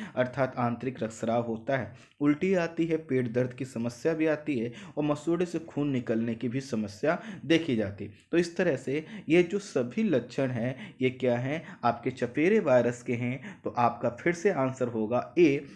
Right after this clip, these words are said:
अर्थात सभी जो लक्षण हैं वो सही लिखे हैं। अगला प्रश्न जो आपकी स्क्रीन पर पुनः है वह है,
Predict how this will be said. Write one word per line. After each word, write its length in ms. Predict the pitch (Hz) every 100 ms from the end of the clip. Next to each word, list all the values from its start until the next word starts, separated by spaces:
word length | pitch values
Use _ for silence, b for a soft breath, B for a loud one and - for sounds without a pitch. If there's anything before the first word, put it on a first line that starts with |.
| B 127
अर्थात 260 | - 127
सभी 440 | - 156 156 214 151
जो 240 | 127 117
लक्षण 340 | 120 117 - 117
हैं 400 | 123 180 240 -
वो 60 | 120
सही 280 | - 101 127
लिखे 300 | 113 - 95
हैं। 180 | 98 - B B -
अगला 220 | 135 135
प्रश्न 340 | 131 135 147 139
जो 120 | 143
आपकी 340 | 127 127 123
स्क्रीन 340 | - - 143 135
पर 140 | 135
पुनः 360 | 131 127 143 156
है 240 | 160 110
वह 200 | 127 156
है, 160 | 135